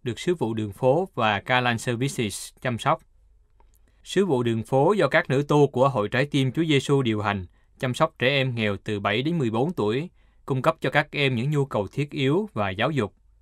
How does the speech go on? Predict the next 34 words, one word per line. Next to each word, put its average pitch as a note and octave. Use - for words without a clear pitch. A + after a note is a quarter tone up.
Trong B2
khi B2
đó, A#2
Galan A#2+
Services – B2+
là A#2+
nhà A#2
cung D3+
cấp G#3
dịch A2
vụ A2+
lớn C3+
nhất G3+
cho C3
trẻ A#2+
em C3
và A#2
những G#2+
người A2+
khuyết -
tật G#2
ở A2
Papua B2+
New A#2
Guinea. A2+
Đây C3
là A#2
tổ G#2+
chức F3+
ủng B2
hộ A#2+
hàng G#2+
đầu G#2+
cho D3